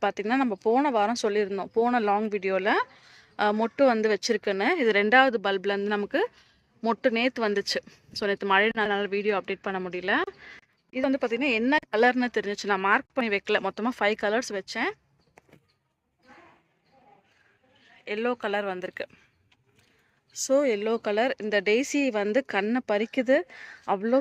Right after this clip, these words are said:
சூப்பரா இருக்கு. இப்ப ஃபுல்லா பூத்து முடிஞ்சிருச்சு, மழையிலயுமே வாடி போச்சு. நல்லா கொஞ்சம் ட்ரை ஆனதுக்கப்புறம் இந்த ஸ்டெம்மை கட் பண்ணி விட்டோம்னா, பாருங்க, கீழே இருந்து நிறைய உங்களுக்கு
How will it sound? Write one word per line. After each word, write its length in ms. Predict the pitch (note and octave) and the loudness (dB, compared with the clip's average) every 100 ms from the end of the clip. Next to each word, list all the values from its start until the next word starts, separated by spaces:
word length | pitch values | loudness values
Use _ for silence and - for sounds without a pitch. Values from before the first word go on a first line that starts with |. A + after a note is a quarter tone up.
| C4 | 0
சூப்பரா 300 | B3 A3+ A3+ | -2 2 2
இருக்கு. 200 | A3 G#3+ | 2 -2
இப்ப 120 | G#3 | -6
ஃபுல்லா 220 | - A#3 C4 | 0 0 2
பூத்து 240 | C4 C4 B3+ | 0 0 0
முடிஞ்சிருச்சு, 440 | A3+ A3+ A#3+ A3+ G3 | 0 0 -2 0 2
மழையிலயுமே 520 | G3+ A3+ G#3+ A3 A3+ G3 | 4 2 2 -2 0 0
வாடி 200 | G3 G#3 | 0 -2
போச்சு. 340 | G#3 - D#4 G#4+ - - - - | -4 0 0 0 -4 -18 -16 -2
நல்லா 180 | A3+ B3 | 2 4
கொஞ்சம் 260 | B3+ A3+ | 4 2
ட்ரை 140 | G#3+ A3 A#3+ | 4 4 4
ஆனதுக்கப்புறம் 540 | A#3+ G#3+ G#3 C#4+ A4 - | 0 -2 0 2 2 0
இந்த 140 | A3 G#3 | -4 -2
ஸ்டெம்மை 260 | - G#3+ A3+ | 0 0 0
கட் 140 | G#3 - | -4 -2
பண்ணி 160 | A3 G#3+ | -2 0
விட்டோம்னா, 320 | G#3 G3+ D#4 - | -2 -2 -2 -4
பாருங்க, 200 | A3+ G#3+ | -6 -6
கீழே 220 | - C#4+ D4+ | 0 4 6
இருந்து 200 | C4 C4+ | 4 4
நிறைய 320 | G#3+ G#3 A3 | 2 2 0
உங்களுக்கு 300 | G#3 G3 D4+ | -2 -2 -2